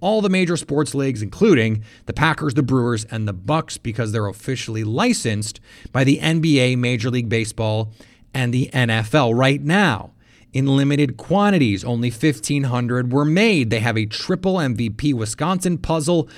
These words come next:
bobblehead that showcases Giannis Antetokounmpo, Aaron Rodgers, and Christian Yelich. It's unlike any bobble you have seen before, I'm trying to tell you. As well, for those Bucks fans out there,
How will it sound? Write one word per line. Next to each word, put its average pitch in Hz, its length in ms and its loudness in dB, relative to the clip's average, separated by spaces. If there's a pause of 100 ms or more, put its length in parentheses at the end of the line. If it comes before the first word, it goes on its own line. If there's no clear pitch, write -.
(240)
bobblehead 160 480 2
that 113 100 0
showcases 135 600 0
Giannis 135 360 -2
Antetokounmpo, 160 800 0 (240)
Aaron 160 280 2
Rodgers, 143 460 0
and 139 240 -6
Christian 123 760 -6
Yelich. 123 420 -2
It's 107 160 -6
unlike 123 500 -6
any 143 280 -2
bobble 127 480 -2 (280)
you 131 280 0
have 117 360 -4
seen 147 640 -4
before, 127 640 -4
I'm 117 160 -6
trying 120 420 -6
to 113 80 -6
tell 160 400 0
you. 120 300 0 (340)
As 123 140 0
well, 156 300 2
for 135 180 -2
those 120 220 0
Bucks 165 340 -2
fans 156 260 -2
out 143 220 -2
there, 143 320 -2